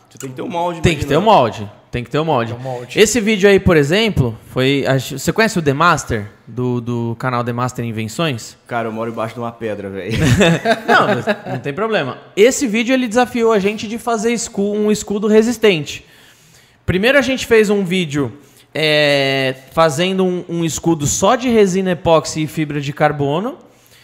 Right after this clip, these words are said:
Speaker 2: pra, pra unir a leveza e resistência. Então aí a gente tem o molde do escudo do Capitão América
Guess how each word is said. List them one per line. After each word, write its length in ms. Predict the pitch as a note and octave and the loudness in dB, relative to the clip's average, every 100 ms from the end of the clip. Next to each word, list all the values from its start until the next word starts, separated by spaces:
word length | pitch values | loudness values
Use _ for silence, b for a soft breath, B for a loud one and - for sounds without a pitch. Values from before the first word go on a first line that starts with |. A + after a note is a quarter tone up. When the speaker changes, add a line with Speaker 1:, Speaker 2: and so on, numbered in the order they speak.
| b _ | b _
Speaker 2:
pra, 200 | E3 F3 | 2 2
pra 360 | E3+ - E3 F3 | 0 0 4 4
unir 320 | F3+ F3 F#3+ | 4 2 4
a 60 | F#3 | 4
leveza 580 | G#3 A#3 G3 B3+ C#4 | 6 4 6 4 4
e 40 | D#4 | 2
resistência. 720 | C#4+ C#4+ C#4+ F#3 C#3+ - A2+ - b b | 0 0 0 0 0 -6 -12 -14 b b
Então 180 | - E3 | 0 2
aí 120 | C#3+ | 2
a 20 | |
gente 220 | D3 C#3+ | 0 -4
tem 100 | - | -4
o 80 | D#3 | -4
molde 340 | C#3+ C#3 C#3 C3+ | -2 -2 -2 -4
do 80 | C#3 | -8
escudo 280 | - C#3+ C3+ | -6 -6 -4
do 80 | |
Capitão 360 | C#3 D3+ - D#3+ | -2 -2 0 0
América 500 | G3 B3 B3 E4+ F#4+ | 0 -2 -4 -6 -12